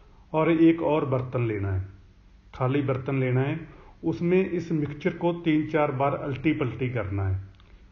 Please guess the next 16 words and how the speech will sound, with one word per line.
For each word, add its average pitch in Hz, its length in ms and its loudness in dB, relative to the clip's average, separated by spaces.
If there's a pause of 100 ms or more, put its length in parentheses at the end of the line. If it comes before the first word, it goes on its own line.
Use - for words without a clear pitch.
(500)
क्या 151 180 2
होगा 156 320 2
कि 165 180 -6 (100)
अच्छी 165 300 -4
तरह 160 220 0
से 170 120 -2
वो 160 180 2
जो 160 180 0
दो 127 300 0
चम्मच 147 380 -2
आपने 135 300 -2
दही 123 300 -2
के 151 140 -4
डाले 127 340 0
थे, 147 240 -4
वो 147 200 -2